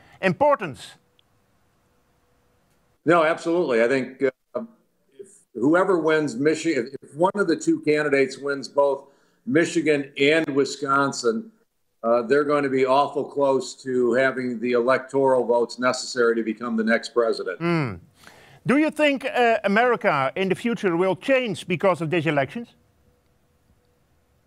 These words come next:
Speaker 2: Well, I mean, there's clearly some things that, uh, we're concerned about. Once again,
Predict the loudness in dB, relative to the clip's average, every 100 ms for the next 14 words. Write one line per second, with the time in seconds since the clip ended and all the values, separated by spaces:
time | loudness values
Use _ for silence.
0 | _ _ _ _ _ _ _ _ _ _
1 | 0 2 4 0 0 0 0 -2 2 2
2 | 2 0 -2 0 0 0 -4 0 2 2
3 | 0 -8 -2 2 2 0 0 0 0 -6
4 | -2 0 0 0 0 0 -2 -2 -2 -4
5 | -2 -2 -2 -6